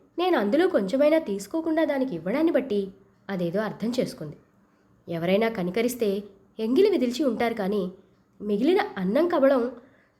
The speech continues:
దాని ముందు పడేసి ఉంటారు. నా విషయం మాత్రం దానికి ప్రత్యేకంగా కనిపించి ఉంటుంది. దానికోసమే పొట్లం కొనడం దానికి ఆశ్చర్యమై ఉంటుంది. అంచేత ఎలాగైనా నాతో ఉండాలనుకుంది అది. దాని బలీయమైన కోరికను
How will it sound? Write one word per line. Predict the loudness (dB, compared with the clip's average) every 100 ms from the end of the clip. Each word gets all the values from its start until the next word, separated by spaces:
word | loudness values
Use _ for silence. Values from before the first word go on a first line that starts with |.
| 0
దాని | 2 2
ముందు | 0 0
పడేసి | 0 0 0
ఉంటారు. | -4 -6 -12 -18 _ _ _ _ -8
నా | -4
విషయం | -4 -4 -2 0
మాత్రం | 0 0 0 -2 -14 -20 _ 0
దానికి | 2 2
ప్రత్యేకంగా | 0 0 -2 0 2 2
కనిపించి | 2 -2 -2 -2 -2
ఉంటుంది. | -2 -6 -12 -18 _ _ _ _ _ _
దానికోసమే | -4 0 2 2 2 2 2
పొట్లం | 0 0 2
కొనడం | 4 4 2 0 -6 -18 _ -6
దానికి | -2 -2
ఆశ్చర్యమై | -2 -6 -6 -2 2 4 2
ఉంటుంది. | 0 -6 -14 -20 _ _ _ -8
అంచేత | -6 -4 -4 -2 -2 -4 -14 _ _ -8
ఎలాగైనా | -2 0 2 4 4
నాతో | 2 4 4
ఉండాలనుకుంది | 4 4 2 2 0 -2
అది. | -2 -4 -18 _ _ _ _ _ _ _ _ _ -4
దాని | 0 0
బలీయమైన | 2 2 4 6 4
కోరికను | 4 0 0 0 -2 -6